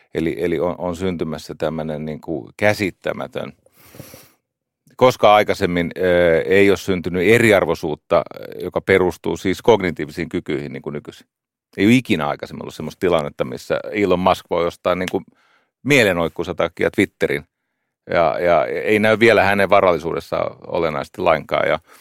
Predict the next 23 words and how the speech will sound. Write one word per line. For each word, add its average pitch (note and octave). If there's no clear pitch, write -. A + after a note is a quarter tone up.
käy F#2+
niin F#2+
hauskasti, F#2
että E2+
nämä F#2
liberaalit F#2+
osti F#2
Tesloja, F#2
jotta -
Twitter E2+
voisi, D#2+
tai F2
siis F2+
Musk F#2
voisi D#2+
pilata F2
heidän E2
päivänsä. E2+
Eli A#2
kuka C3+
voittaa, A2+
niin G2+
kyllä B2